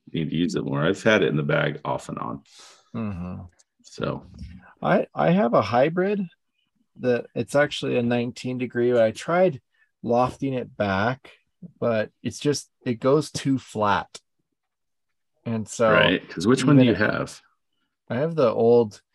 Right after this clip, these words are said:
Speaker 2: eight sixteen H two Titleist.
Speaker 1: Okay.
Speaker 2: <clears throat> But it's just a
Speaker 1: And it
Speaker 2: flat
Speaker 1: goes too
Speaker 2: hybrid. Goes too far. Yeah, it doesn't fill the gap. It, it,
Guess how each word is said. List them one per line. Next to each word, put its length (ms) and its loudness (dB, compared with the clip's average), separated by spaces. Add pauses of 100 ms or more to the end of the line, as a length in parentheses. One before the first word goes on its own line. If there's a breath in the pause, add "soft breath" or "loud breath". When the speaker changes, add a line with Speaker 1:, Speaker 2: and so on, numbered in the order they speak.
(360)
Speaker 2:
eight 240 -2
sixteen 920 -6 (100)
H 380 -4
two 440 -4
Titleist. 600 -4
Speaker 1:
Okay. 180 -8 (1200)
Speaker 2:
<clears throat> 260 0 (100)
But 140 4
it's 140 -2
just 200 -4
a 40 6
Speaker 1:
And 100 2
it 120 0
Speaker 2:
flat 140 2
Speaker 1:
goes 160 2
too 120 2
Speaker 2:
hybrid. 400 0 (1800)
Goes 160 0
too 140 -8
far. 340 0 (1300)
Yeah, 200 -2
it 60 -6
doesn't 280 -4
fill 200 0
the 120 -4
gap. 380 4
It, 180 -8
it, 200 -8